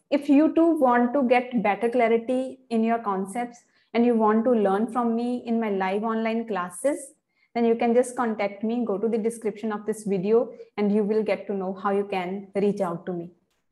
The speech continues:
Let us now start with the, <clears throat> uh, topic of this video. So in this very video, I'm going to start with the solutions to the back exercise of N C E R T Chemistry, twelfth class, the second chapter, that is solutions.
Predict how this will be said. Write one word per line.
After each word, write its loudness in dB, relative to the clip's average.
Let 2
us 2
now 4
start -2
with -2
the, -4
<clears throat> -2
uh, 2
topic 2
of 2
this -6
video. -4
So 0
in 0
this -2
very 0
video, 2
I'm -2
going 0
to -4
start -2
with -2
the -2
solutions 0
to -2
the 0
back -2
exercise -4
of -2
N -2
C -2
E 2
R 0
T -4
Chemistry, -4
twelfth 2
class, -4
the -2
second -2
chapter, -4
that -4
is -2
solutions. -4